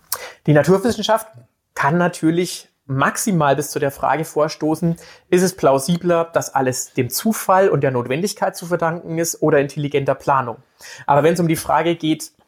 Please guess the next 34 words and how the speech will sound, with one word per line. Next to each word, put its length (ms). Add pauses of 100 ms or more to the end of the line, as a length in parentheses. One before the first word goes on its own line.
(480)
wer 440 (420)
hat 240
denn 140
da 200
intelligent 540
geplant, 560 (420)
da 220
hört 160
die 40
Naturwissenschaft 600
auf. 340
Genauso 400
wenig, 300
wie 80
ich 140 (400)
meine 320
Frau 480 (640)
als 240
Person 440
verstehen 420
kann. 200
Ich 100
kann 160
sie 80
zwar 240
vermessen 460
naturwissenschaftlich, 1200
das 180
führt 240
bis 160
zu 120
einem 160
gewissen 320
Informationsgehalt, 1000